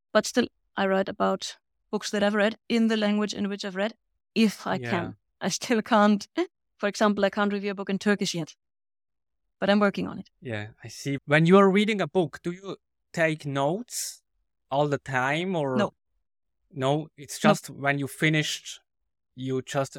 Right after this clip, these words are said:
Speaker 2: think about it and then you, you write it down.
Speaker 1: I let it sit for a day or two, and then I write about what I remember. And if I notice that I don't remember a thing about the book, it must have been a bad book, and then I write that.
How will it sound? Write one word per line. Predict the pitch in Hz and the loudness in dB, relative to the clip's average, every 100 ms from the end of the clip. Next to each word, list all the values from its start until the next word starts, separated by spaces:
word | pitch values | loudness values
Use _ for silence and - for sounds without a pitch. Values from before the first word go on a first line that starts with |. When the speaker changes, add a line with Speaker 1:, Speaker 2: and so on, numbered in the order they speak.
| - | -2
Speaker 2:
think | 160 160 156 | 2 2 0
about | 147 139 139 | 0 0 0
it | 139 143 | -4 -4
and | 127 117 | -6 -6
then | 120 120 | -4 -4
you, | 117 117 113 110 _ _ | -6 -6 -8 -10 _ _
you | 127 | -2
write | 123 120 123 | 2 2 2
it | 107 | -2
down. | 104 101 104 _ _ _ _ _ _ _ _ _ _ _ - | -6 -8 -12 _ _ _ _ _ _ _ _ _ _ _ -2
Speaker 1:
I | 208 | 0
let | 233 | 0
it | 240 | -2
sit | - 269 - | 0 -2 0
for | 285 | 2
a | 226 | 2
day | 202 226 | 2 0
or | |
two, | 208 214 269 - _ _ - | 0 -2 -4 -8 _ _ 0
and | 214 | 4
then | 214 220 | 4 4
I | |
write | 220 214 | 4 2
about | 220 214 | 2 -2
what | 214 214 | 0 0
I | |
remember. | 214 214 202 180 160 - _ _ _ - | 2 2 2 0 -6 -12 _ _ _ 0
And | 208 220 | 4 4
if | - | 4
I | 226 | 4
notice | 226 240 233 | 4 2 0
that | 226 220 | 0 2
I | |
don't | 214 220 | 2 4
remember | 208 202 254 202 | 2 2 0 0
a | |
thing | 180 254 330 | 0 2 4
about | 220 175 - | 4 2 -2
the | 175 | -6
book, | 226 320 - _ _ _ _ _ - | -6 -6 -12 _ _ _ _ _ -2
it | |
must | 220 214 226 | 4 4 2
have | |
been | 202 220 | 2 4
a | |
bad | 202 196 - | 6 4 4
book, | 226 - | 0 2
and | 202 196 | 0 2
then | 196 | 2
I | 190 | 2
write | 190 | 0
that. | - - | -4 -16